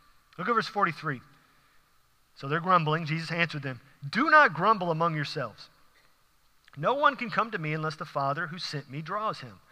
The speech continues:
and I will raise him up on the last day." So Jesus says, "Stop grumbling among yourselves.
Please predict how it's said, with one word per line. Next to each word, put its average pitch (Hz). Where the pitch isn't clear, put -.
and 147
I 180
will 262
raise 170
him 175
up 151
on 151
the 147
last 143
day." 165
So 180
Jesus 262
says, 196
"Stop 269
grumbling 285
among 214
yourselves. 202